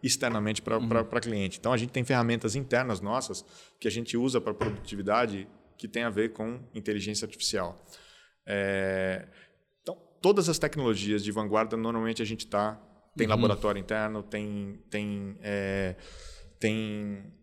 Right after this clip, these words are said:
Speaker 1: algum cliente que a gente tá implementando. E a gente tem um processo interno de divulgação, de
Speaker 2: Isso é legal.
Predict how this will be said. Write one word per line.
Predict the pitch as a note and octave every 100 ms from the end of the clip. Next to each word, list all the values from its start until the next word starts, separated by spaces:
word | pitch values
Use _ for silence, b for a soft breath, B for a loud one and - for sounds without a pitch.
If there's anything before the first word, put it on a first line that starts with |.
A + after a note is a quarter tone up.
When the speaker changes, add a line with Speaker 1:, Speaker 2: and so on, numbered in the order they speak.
| _ - -
Speaker 1:
algum | A2 B2+
cliente | B2 A#2 A2 B2+ B2+ -
que |
a | G#2+
gente | A2 G#2
tá | G#2+
implementando. | G2+ G2+ G2 F#2 G#2+ A2 A2 A2 B B B B
E | -
a | A2
gente | C#3 -
tem | D#3
um | F3
processo | E3 C3+ - A#2+ A2+
interno | G2 A2 A#2 A#2+ G2
de | G2+
divulgação, | G2+ G2+ G#2+ G#2 - G#2 G#2+ A2 G2+
de | G2+
Speaker 2:
Isso | -
é |
legal. | A2+